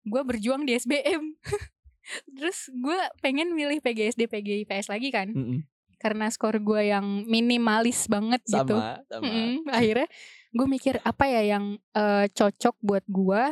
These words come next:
Speaker 1: yang relate sama apa yang gue mau, terus sa-, apa ya, kayak setara gitu sama P G S D, P G paud,
Speaker 2: Mm-mm.
Speaker 1: atau P G I P S. Pokoknya yang
Speaker 2: Mm-mm,
Speaker 1: teori-teori
Speaker 2: mm-mm.
Speaker 1: deh, yang sosial sama ketemu anak-anak.
Speaker 2: Mm-mm.
Speaker 1: Gue cari jurusan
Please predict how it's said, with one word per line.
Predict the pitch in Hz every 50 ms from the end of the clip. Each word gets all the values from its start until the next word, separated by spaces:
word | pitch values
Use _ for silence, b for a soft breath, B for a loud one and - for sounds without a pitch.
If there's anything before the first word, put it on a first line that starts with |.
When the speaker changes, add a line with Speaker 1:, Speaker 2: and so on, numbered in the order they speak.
| 302 -
Speaker 1:
yang | 233 220 214 220 226
relate | 226 214 208 202 202 202 202 - _ _ _ _ _ _
sama | - - - 208 202 202 196 190 190 190 190 190 - _
apa | - 214 - - 214
yang | 208 208 214 208
gue | 208 202
mau, | 196 196 180 185 196 233 294 285 - _
terus | - 269 285 - -
sa-, | 233 220 - _ _ _ _ _ _ _
apa | - 233 - 294 294
ya, | 269 226 202
kayak | - - 214 202 202 196 - _ _ _ _ _ _ _ _ _ _ _ - - 254
setara | - - 240 - 226 226 269 269
gitu | 254 233 240 - 277
sama | 254 254 226 220 233
P | 226 220
G | 208 202 208 196 196 196 -
S | - 208 -
D, | - 220 240
P | - 220
G | 202 196
paud, | 196 - 180 - - 247 302 _ -
Speaker 2:
Mm-mm. | - 139 - 120 120 160
Speaker 1:
atau | - 214 - 240
P | 247 - 233
G | 220 226 233
I | 233
P | - 262
S. | 277 269 269 277 - - -
Pokoknya | - 262 302 349
yang | 339 311
Speaker 2:
Mm-mm, | - 254
Speaker 1:
teori-teori | 233 233 233 220 220 226 220 226 247 294 339
Speaker 2:
mm-mm. | 349
Speaker 1:
deh, | 370 311 254
yang | 233 220 247
sosial | - 214 214 - - 240 277 294 277 226
sama | 220 - 196 202 226 269 269 -
ketemu | - - 226 - 220 226 247 233
anak-anak. | 226 226 - 233 240 262 262 247 _ _ _ _
Speaker 2:
Mm-mm. | - - 247 247 120 214
Speaker 1:
Gue | 202 196
cari | 226 214 240 269 285 262 - _ _ b b b b b b b
jurusan | - 214 196 208 208 202 - - 247 269 294 294